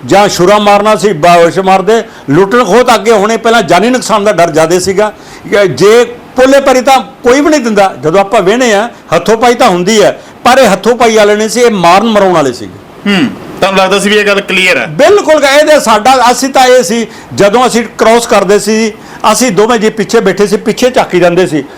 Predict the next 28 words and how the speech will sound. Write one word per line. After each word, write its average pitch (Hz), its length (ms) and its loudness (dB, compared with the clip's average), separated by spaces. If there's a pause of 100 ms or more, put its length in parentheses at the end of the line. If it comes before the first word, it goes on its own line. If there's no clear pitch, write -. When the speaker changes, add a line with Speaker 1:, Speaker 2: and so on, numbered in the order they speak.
(140)
Speaker 1:
ਲਾਈਟਾਂ 220 400 2
ਬੜੀਆਂ 208 240 0
ਉਹਨਾਂ 214 180 -2
ਦੀ, 202 160 -4 (100)
ਅਹ, 180 200 2
ਮਤਲਬ 180 500 -2
Speaker 2:
ਤੇਜ਼ 165 120 -6
Speaker 1:
ਮਰਕਰੀ, 247 380 0
Speaker 2:
ਸੀ। 208 80 -6
Speaker 1:
ਮਰਕਰੀ 240 440 -2
ਲਾਈਟਾਂ 165 340 2
ਸੀ। 151 220 -4 (360)
ਜਦੋਂ 214 340 2
ਅਸੀਂ 220 160 -2
ਦੇਖਦੇ 170 400 0
ਸੀ 226 200 -4
ਵੀ 214 160 -2
ਉਹ 254 220 4
ਆ 185 120 2
ਗਏ, 214 180 2
ਸਾਨੂੰ 202 280 0
ਉਹ 220 40 0
ਦਿੰਦੇ 190 240 0
ਸੀ 196 140 -6
ਸਾਡੀ 185 200 0
ਮੌਤ 165 320 2
ਆ 131 80 2
ਗਈ। 117 120 -8